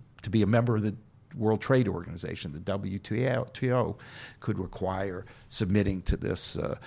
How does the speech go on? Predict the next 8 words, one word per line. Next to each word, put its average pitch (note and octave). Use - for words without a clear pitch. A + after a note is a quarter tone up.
enforcement G#2
mechanism. -
So -
I G#2
do D3
think D3+
there A2+
are G#2+